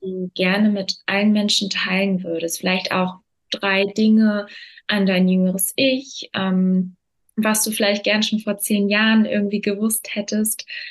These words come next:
Und diese Postkarte wird an alle Menschen dieser Erde verschickt, landet auf dem Nachtschrank und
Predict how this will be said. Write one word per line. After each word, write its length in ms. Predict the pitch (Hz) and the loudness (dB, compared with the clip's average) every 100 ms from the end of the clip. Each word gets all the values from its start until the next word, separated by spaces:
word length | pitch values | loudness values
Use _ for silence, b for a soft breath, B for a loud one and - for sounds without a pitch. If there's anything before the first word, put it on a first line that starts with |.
| B B B _ - | B B B _ -2
Und 340 | 214 196 190 | 0 2 0
diese 200 | 196 196 | 0 -2
Postkarte 1080 | - 202 - - - 190 196 190 202 190 185 | -4 -8 -8 -8 -4 -2 -2 -2 -2 -2 -2
wird 220 | 190 185 - | -4 -4 -4
an 160 | 180 | -4
alle 200 | 190 196 | -2 2
Menschen 380 | 214 202 202 208 | 2 2 0 -2
dieser 240 | 190 190 - | -4 -4 -4
Erde 400 | 180 185 196 196 | -2 -2 -4 -4
verschickt, 720 | 220 - - 202 - - - | -2 0 0 -2 -4 -10 -6
landet 360 | 196 196 202 - | -2 0 0 -4
auf 160 | 196 | -4
dem 160 | - 202 | 0 0
Nachtschrank 840 | 202 202 - - - 180 180 185 - | 0 -2 -4 -6 -2 0 0 0 0
und 320 | 190 185 | 0 0